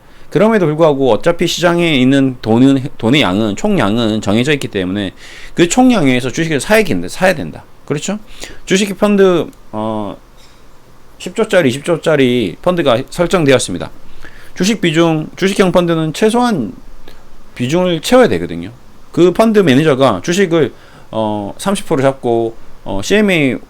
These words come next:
육십 프로 잡고 할 수가 없습니다. 법적으로 규정상 그렇게 되어 있지 않습니다. 주식형 펀드는. 그렇기 때문에 무조건 주식을 담아야 됩니다. 그러면 그 중에서 뭘 담아야 되는데, 삼성전자를 담느니 셀트리온을 담자, 이거죠. 그래서 지금 셀트리온이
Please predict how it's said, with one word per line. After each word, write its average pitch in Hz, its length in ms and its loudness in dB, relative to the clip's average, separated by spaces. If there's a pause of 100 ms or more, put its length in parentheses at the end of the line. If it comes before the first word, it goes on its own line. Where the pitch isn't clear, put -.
(160)
육십 156 220 -2
프로 151 160 0
잡고 151 240 -2
할 208 100 4
수가 156 180 -2
없습니다. 101 300 -4
법적으로 170 460 2
규정상 165 440 0
그렇게 160 280 0
되어 120 160 2
있지 131 200 -2
않습니다. 90 440 -4
주식형 104 360 -10
펀드는. 80 340 -8 (440)
그렇기 170 220 -2
때문에 147 160 2
무조건 190 300 2
주식을 131 260 -2
담아야 123 300 0
됩니다. 78 300 -10 (200)
그러면 202 400 2
그 151 100 0
중에서 190 260 0
뭘 107 180 6
담아야 175 240 4
되는데, 165 340 -2 (480)
삼성전자를 185 760 2
담느니 110 500 -4
셀트리온을 170 580 -6
담자, 85 480 -10
이거죠. - 400 -2 (160)
그래서 202 360 2
지금 170 280 -4
셀트리온이 208 760 -2